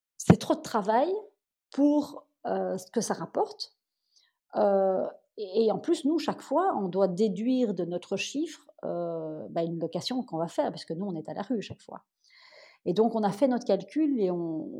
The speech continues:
financièrement, financièrement, logistiquement, émotionnellement, tout ça, c'est, c'est pas, c'est pas, c'est pas faisable. En tout cas, c'est certainement pas faisable à long terme.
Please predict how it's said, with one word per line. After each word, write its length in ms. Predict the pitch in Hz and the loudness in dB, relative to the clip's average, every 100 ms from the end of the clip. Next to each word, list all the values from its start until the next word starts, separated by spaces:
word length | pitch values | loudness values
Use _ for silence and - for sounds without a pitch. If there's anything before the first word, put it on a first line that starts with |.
| - - | -14 -12
financièrement, 1000 | - 208 175 190 185 220 233 214 196 - - _ _ _ _ - | -4 -2 0 -2 0 2 2 0 -4 -12 -20 _ _ _ _ -14
financièrement, 1200 | - - 294 262 - 254 226 220 214 214 196 175 165 - _ - | 2 8 8 8 6 4 4 2 0 0 0 -4 -6 -16 _ 4
logistiquement, 1300 | 240 262 285 269 262 - 240 208 220 214 202 185 - | 6 8 8 6 4 -2 -4 -2 -2 0 0 -2 0
émotionnellement, 1300 | - 262 254 247 233 226 214 214 202 190 175 165 - 254 - _ | 4 6 6 2 2 4 2 0 0 0 -2 -4 -12 -20 -20 _
tout 140 | - 277 | -4 -4
ça, 320 | - 220 311 | 2 4 4
c'est, 240 | - - - _ | 0 -6 -10 _
c'est 300 | - - 180 | -18 -8 -6
pas, 380 | - 196 185 165 | 0 2 2 -2
c'est 240 | 165 - - | -6 -12 -10
pas, 300 | - - - | -10 -10 -12
c'est 180 | 185 - | -14 -8
pas 80 | 208 | -8
faisable. 580 | 202 208 180 170 - - - | -6 -4 -4 -4 -8 -16 -10
En 100 | 202 | -10
tout 140 | 202 | -4
cas, 260 | 247 262 277 - - - _ | 0 2 0 -8 -18 -20 _
c'est 160 | - 196 | -8 -4
certainement 460 | 196 - 214 196 | -4 -2 0 0
pas 100 | 190 | 0
faisable 380 | 196 196 180 214 | -2 -2 -2 -2
à 80 | - | -2
long 160 | 175 180 | -4 -4
terme. 380 | 175 190 156 | -2 -2 -2